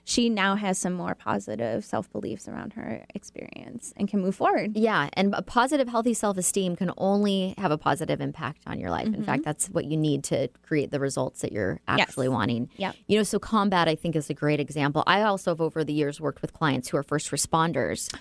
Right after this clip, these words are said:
Speaker 1: Oh,
Speaker 2: Um,
Speaker 1: that's such an important one, Laura.
Speaker 2: Yeah.
Speaker 1: Thank you for bringing that up.
Speaker 2: Yeah, and over, you know, seeing traumatic events for year, you know, if you have a
Speaker 1: Mm-hmm.
Speaker 2: twenty, thirty year career in one of those fields,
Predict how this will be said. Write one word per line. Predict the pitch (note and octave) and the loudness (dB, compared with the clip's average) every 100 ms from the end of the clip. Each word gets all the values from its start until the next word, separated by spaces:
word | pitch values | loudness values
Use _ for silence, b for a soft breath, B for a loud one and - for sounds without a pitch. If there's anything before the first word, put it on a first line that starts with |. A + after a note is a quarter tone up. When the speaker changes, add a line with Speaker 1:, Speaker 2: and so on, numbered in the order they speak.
| B G#3+ - | B -6 2
Speaker 1:
Oh, | |
Speaker 2:
Um, | B3 A#3+ A3+ | 4 4 2
Speaker 1:
that's | B3 - | 0 0
such | B3+ - | -2 -2
an | A3 | -6
important | G3 F3 E3 | -6 -8 -8
one, | G2+ F#3+ | -4 0
Laura. | |
Speaker 2:
Yeah. | F3+ D#3+ C#3 | 2 2 2
Speaker 1:
Thank | F#3+ A3 | 2 0
you | A3+ | -4
for | G3 | -4
bringing | F#3+ F3+ | -4 -4
that | F3+ | -8
up. | F#3 G#2 - | -8 -6 0
Speaker 2:
Yeah, | F#3+ F#3+ F#3+ F3 | 2 4 4 4
and | F#3+ | 2
over, | F#3+ G#3+ G3+ | 2 2 0
you | G#3+ | -2
know, | G3 | 0
seeing | F#3 - B3+ B3 A3 F#3+ F3+ | 2 2 2 0 0 0 -2
traumatic | - - F3 F3 F#3 E3+ | -2 0 4 4 4 0
events | C#3 E3+ D#3+ A#2+ - | 2 2 2 -2 -2
for | E3 | 0
year, | D#3+ E3 F#3+ | -2 0 -2
you | - F3 | 0 -2
know, | D3+ | -2
if | - | 0
you | |
have | G#3+ | 0
a | F#3 | -2
Speaker 1:
Mm-hmm. | G3 | 0
Speaker 2:
twenty, | F3 D#3+ | 2 0
thirty | - E3+ D#3+ | 0 2 2
year | D3+ C#3+ | 2 0
career | - - D3 F3 D3 | -2 -2 2 4 2
in | - C#3+ B2 | 2 -2 0
one | D3+ | 0
of | D3+ | 0
those | G#2+ - - | -2 -4 -4
fields, | F#3 F3 C3+ - | 0 2 0 -2